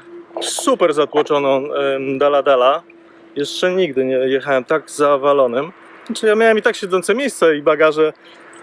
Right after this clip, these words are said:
mnie doskonale <laughs> chronią przed tym tłumem. Ale, no,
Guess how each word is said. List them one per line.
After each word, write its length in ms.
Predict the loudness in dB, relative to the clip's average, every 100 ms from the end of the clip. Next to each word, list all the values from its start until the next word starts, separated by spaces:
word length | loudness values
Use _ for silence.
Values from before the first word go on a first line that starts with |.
| -6
mnie 240 | -2 0
doskonale 1040 | 0 -2 0 2 0 0 2 4 4 4 0 -6 -12 -12
<laughs> 340 | -12 -16 -2
chronią 480 | 4 4 4 2 0
przed 200 | -4 -8 -6
tym 160 | -6 -4
tłumem. 540 | -2 0 2 2 0 -4 -6 -4 -2 -2 0 0 0 0 -2 -2 -4 -2 2
Ale, 640 | 4 6 6 6 6 4 0 -4
no, 260 | 2 2